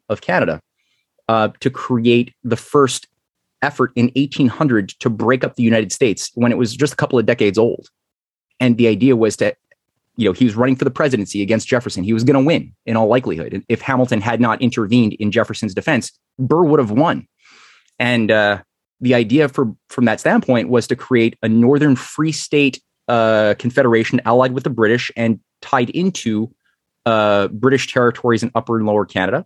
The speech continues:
So that would be, been one new nation, a confederation that would have dissolved the Constitution completely, as the slave states would have become their own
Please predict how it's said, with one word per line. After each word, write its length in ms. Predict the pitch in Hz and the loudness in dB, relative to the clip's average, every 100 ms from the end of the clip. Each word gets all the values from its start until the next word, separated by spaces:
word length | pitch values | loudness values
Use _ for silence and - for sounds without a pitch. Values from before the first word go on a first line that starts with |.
| - | -10
So 140 | - | -2
that 40 | 110 | -2
would 100 | 104 | 0
be, 120 | 120 127 | -2 0
been 220 | 117 107 | -2 0
one 180 | 123 135 | 2 2
new 140 | 139 | 4
nation, 500 | 131 123 123 202 247 - _ _ _ _ _ 127 | 4 4 2 -2 -4 -6 _ _ _ _ _ -4
a 20 | |
confederation 720 | 127 127 113 113 - 175 180 | -2 2 2 2 -2 -6 -6
that 200 | 123 123 | -4 -2
would 80 | 123 | 0
have 140 | 110 113 | 0 -2
dissolved 400 | 107 120 135 135 | 0 2 2 0
the 80 | |
Constitution 680 | 131 131 127 127 123 143 196 - _ _ | 0 -2 -2 -2 -2 -2 -6 -10 _ _
completely, 480 | 131 110 104 180 - _ _ _ | 0 2 0 -2 -8 _ _ _
as 220 | 131 127 | -2 0
the 240 | 127 120 123 _ _ - | 0 0 -2 _ _ -12
slave 340 | - 143 135 | -2 2 2
states 380 | - 120 131 - | 0 0 -2 0
would 100 | 120 | -2
have 80 | 110 | 0
become 240 | 117 120 | -2 0
their 180 | 117 120 | 0 0
own 260 | 107 107 | 0 -2